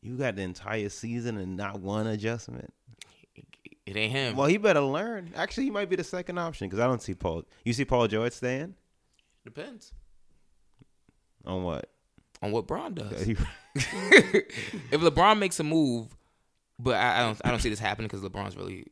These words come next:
Speaker 2: smart. But if LeBron makes a move where it does not make sense for Paul George, like, if he goes to Houston,
Speaker 1: Mm-hmm.
Speaker 2: where's Paul George fit in that?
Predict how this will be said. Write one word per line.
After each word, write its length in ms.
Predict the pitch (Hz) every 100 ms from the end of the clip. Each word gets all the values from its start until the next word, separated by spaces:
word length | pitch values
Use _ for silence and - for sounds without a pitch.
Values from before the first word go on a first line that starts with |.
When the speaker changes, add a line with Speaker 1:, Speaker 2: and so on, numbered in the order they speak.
| _
Speaker 2:
smart. 360 | - 104 104 98
But 60 |
if 80 | 101
LeBron 340 | 101 113 120
makes 180 | 123 117
a 40 | 110
move 300 | 107 107 104
where 160 | 101
it 120 | 101 135
does 200 | 101 98
not 200 | 101 98
make 160 | 98 -
sense 180 | 101
for 80 | -
Paul 240 | - 98 98
George, 320 | 98 101 107
like, 80 | 98
if 60 |
he 60 | 123
goes 120 | 127
to 60 | 110
Houston, 400 | 151 - 95 101 -
Speaker 1:
Mm-hmm. 300 | 104 95 90 98
Speaker 2:
where's 220 | - 110
Paul 180 | - 104
George 260 | 101 98 -
fit 160 | 117 -
in 100 | -
that? 200 | -